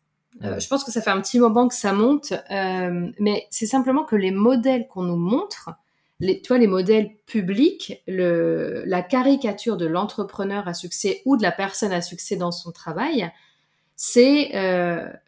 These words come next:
Speaker 1: le mec qui bosse dans les affaires, tu vois,
Speaker 2: Hmm.
Speaker 1: qui, qui, qui bosse, tu vois, c'est les méthodes qu'on voit à la télé, qu'on voit dans les
Speaker 2: Hmm.
Speaker 1: films, qu'on voit, c'est, culturellement, en fait, c'est très instauré.
Speaker 2: Hmm.
Speaker 1: Euh, et du coup,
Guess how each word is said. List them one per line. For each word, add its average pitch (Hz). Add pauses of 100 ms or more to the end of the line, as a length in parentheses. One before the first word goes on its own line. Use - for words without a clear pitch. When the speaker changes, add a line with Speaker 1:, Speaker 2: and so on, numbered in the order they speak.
(120)
Speaker 1:
le 185
mec 226
qui -
bosse 196
dans 180
les 175
affaires, 247
tu -
vois, 190
Speaker 2:
Hmm. 226
Speaker 1:
qui, 202
qui, 180
qui 180
bosse, 202
tu -
vois, 349
c'est -
les 202
méthodes 214
qu'on 196
voit 190
à 180
la 165
télé, 302
qu'on 190
voit 165
dans 156
les 185
Speaker 2:
Hmm. 202
Speaker 1:
films, 269
qu'on 196
voit, 185 (340)
c'est, -
culturellement, 262
en 226
fait, 233
c'est 180
très 247
instauré. 190 (400)
Speaker 2:
Hmm. 214 (100)
Speaker 1:
Euh, 180 (100)
et 208
du 208
coup, 330